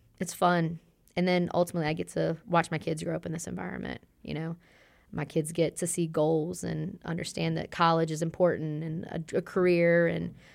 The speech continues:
different types of people that we have. So it, it's definitely an eye-open, um, but I wanna make sure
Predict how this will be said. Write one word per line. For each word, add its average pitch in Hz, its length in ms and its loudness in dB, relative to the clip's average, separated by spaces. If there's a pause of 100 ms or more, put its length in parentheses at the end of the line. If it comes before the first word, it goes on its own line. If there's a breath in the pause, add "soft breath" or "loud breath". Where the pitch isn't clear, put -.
(180 loud breath)
different 185 300 0
types 180 300 0
of 170 80 -10
people 175 340 -2
that - 140 -4
we - 100 -4
have. - 400 -4
So - 280 -4 (960 loud breath)
it, 202 200 6
it's 180 200 0
definitely 185 500 2
an 147 120 -2
eye-open, 165 720 0 (100)
um, - 480 -6
but - 100 -2
I 170 40 2
wanna 170 180 4
make 165 160 0
sure 156 460 -2